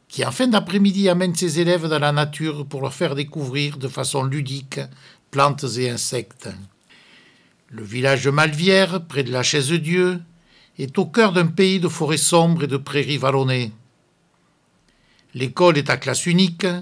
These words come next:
comme dans la plupart de ces villages de montagne isolés et à la population décroissante. Pour l'avoir moi-même vécu, cette situation est unique pour les enfants. Chacun choisit librement son niveau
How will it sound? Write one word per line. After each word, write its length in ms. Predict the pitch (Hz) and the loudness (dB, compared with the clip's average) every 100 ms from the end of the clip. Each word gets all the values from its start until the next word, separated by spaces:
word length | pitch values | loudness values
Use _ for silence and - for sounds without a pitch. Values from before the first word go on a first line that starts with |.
| - _ _ _ | -12 _ _ _
comme 240 | - 147 139 | -4 -2 0
dans 100 | 131 | 2
la 140 | 131 | 0
plupart 400 | 131 160 156 160 | -2 -4 0 2
de 100 | 135 | 0
ces 160 | - 143 | -2 -4
villages 560 | 143 151 147 123 120 | -2 2 2 0 -4
de 300 | 113 117 107 - - | -8 -8 -8 -12 -12
montagne 840 | 120 147 147 170 165 170 165 165 - - | -8 -6 -2 2 2 2 0 -2 -6 -8
isolés 600 | 147 135 131 120 120 139 _ _ _ _ _ _ _ | -4 -2 -2 -2 -4 -8 _ _ _ _ _ _ _
et 100 | 135 | -2
à 60 | 131 | 0
la 100 | 127 | 0
population 640 | 151 139 135 123 - 131 | -2 -4 -2 0 0 -2
décroissante. 720 | 127 127 117 113 117 107 104 95 92 _ _ _ _ _ _ _ _ _ _ _ _ _ _ _ _ _ - | -4 -6 -6 -6 -6 -8 -14 -20 -20 _ _ _ _ _ _ _ _ _ _ _ _ _ _ _ _ _ -10
Pour 140 | 170 | -2
l'avoir 320 | 233 285 330 | 0 2 2
moi-même 400 | 254 226 247 214 | 4 4 6 4
vécu, 480 | 165 151 170 - 196 | 4 0 -4 -4 -4
cette 280 | 185 160 160 | -2 -4 -6
situation 600 | - 160 180 160 185 165 | -6 -4 -2 -2 0 0
est 160 | 151 160 | 0 -4
unique 340 | 156 160 151 | -2 -2 -4
pour 220 | 117 120 | -8 -6
les 100 | 117 | -4
enfants. 440 | 120 110 123 113 104 _ _ _ _ _ - | -4 -6 -8 -10 -12 _ _ _ _ _ -10
Chacun 340 | - 131 143 | -6 -2 -2
choisit 480 | 143 156 156 135 160 | 0 2 2 2 -2
librement 420 | 151 131 151 156 | -2 -2 0 0
son 200 | 139 143 | 0 -2
niveau 540 | 143 147 139 156 170 | -2 -2 0 0 -2